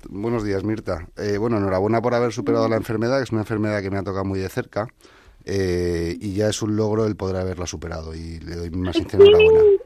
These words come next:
Speaker 2: gracias a Dios y gracias a Radio María, que siempre me ha acompañado. Gracias y gracias que he pedido, siempre me han puesto en el manto de la Madre Superiora y de nuestra Corte Superior, mi señor. Gracias, gracias.
Speaker 1: <laughs> Nada.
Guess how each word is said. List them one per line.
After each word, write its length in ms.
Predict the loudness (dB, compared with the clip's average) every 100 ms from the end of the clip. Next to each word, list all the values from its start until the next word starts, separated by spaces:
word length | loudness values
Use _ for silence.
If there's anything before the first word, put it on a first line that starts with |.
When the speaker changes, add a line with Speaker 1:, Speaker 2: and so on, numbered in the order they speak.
| -6 -8
Speaker 2:
gracias 540 | 2 2 2 -4 -2
a 120 | 0 2
Dios 280 | 0 -4 -4
y 140 | -6
gracias 420 | -2 -2 -2 -6 -2
a 220 | 0 0
Radio 340 | 0 0 0 -2
María, 420 | -2 -2 -4 -4
que 140 | -4 -4
siempre 380 | -2 -2 -4
me 100 | -6
ha 40 | -6
acompañado. 840 | -6 -14 -12 -12 -8 -6 -6 -6
Gracias 640 | -4 -4 -4 -8 -8 -6 -6
y 120 | -10 -6
gracias 460 | -4 -4 -4 -14 -10
que 120 | -10
he 40 | -10
pedido, 420 | -10 -10 -8 -8
siempre 340 | -6 -6 -6
me 100 | -4
han 140 | -6 -6
puesto 300 | -14 -16 -16
en 100 | -14
el 120 | -12
manto 360 | -10 -8 -6 -4
de 140 | -4
la 140 | -4
Madre 460 | -4 -6 -8 -12 -20 -20 -20 -20 -16 -12
Superiora 540 | -4 -4 -2 -2 -2
y 60 | -2
de 140 | -6
nuestra 380 | -8 -10 -10 -10
Corte 440 | -6 -8 -8 -12 -18
Superior, 760 | -20 -18 -16 -10 -10 -10 -12
mi 120 | -18 -18
señor. 440 | -18 -14 -12 -10 -10
Gracias, 560 | -6 -6 -6 -8 -8 -8 -6
gracias. 400 | -4 -4 -4 -6
Speaker 1:
<laughs> 100 | -2
Nada. 440 | 0 2 2 -2